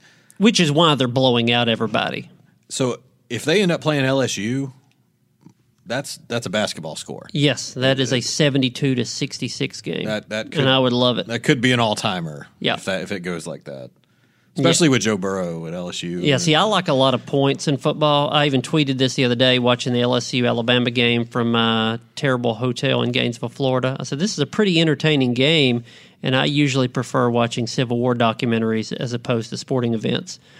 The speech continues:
Speaker 1: which is not a good thing to say as a sports writer, but I think you know where I'm coming from. Or I don't know if you do or not.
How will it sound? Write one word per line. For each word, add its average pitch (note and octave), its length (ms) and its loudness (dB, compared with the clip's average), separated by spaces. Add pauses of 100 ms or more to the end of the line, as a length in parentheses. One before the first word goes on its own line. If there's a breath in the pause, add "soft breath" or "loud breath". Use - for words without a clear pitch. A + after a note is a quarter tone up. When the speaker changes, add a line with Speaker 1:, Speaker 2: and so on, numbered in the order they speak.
Speaker 1:
which E3+ 180 2
is D3 140 4
not D#3+ 240 4
a C3+ 80 2
good B2+ 180 2
thing B2+ 240 2
to A2+ 60 -6
say B2+ 180 0
as A2+ 140 0
a A2+ 40 -10
sports - 360 -4
writer, C3 340 2
but A#2 300 -2 (100)
I - 480 -20
think - 160 -2
you C#3 80 2
know A#2+ 140 4
where A2+ 100 2
I'm A2+ 80 -2
coming A#2 240 0
from. B2 340 -4 (140)
Or D3+ 180 0 (280)
I - 20 6
don't E3 140 4
know C3 60 4
if - 120 -4
you B2+ 80 0
do A#2 180 2
or A2+ 60 2
not. A2+ 160 0